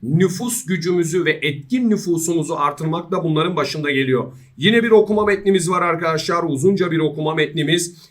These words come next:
Diyor ki, verilen metinde Mustafa Kemal'in, Atatürk'ün hangi kişilik özelliklerine ulaşabiliriz? Örnekte işaretlendiği gibi siz de işaretleyiniz demiş. Vatanseverlik işaretlenmiş arkadaşlar burada.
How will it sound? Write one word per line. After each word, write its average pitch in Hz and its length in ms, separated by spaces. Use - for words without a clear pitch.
Diyor 214 260
ki, 196 420
verilen 196 640
metinde 185 560
Mustafa 180 460
Kemal'in, 180 680
Atatürk'ün 165 840
hangi 233 400
kişilik 208 380
özelliklerine 180 640
ulaşabiliriz? 160 920
Örnekte 180 680
işaretlendiği 170 840
gibi 151 220
siz 175 320
de 180 100
işaretleyiniz 160 760
demiş. 135 320
Vatanseverlik 196 840
işaretlenmiş 170 800
arkadaşlar 135 640
burada. 175 380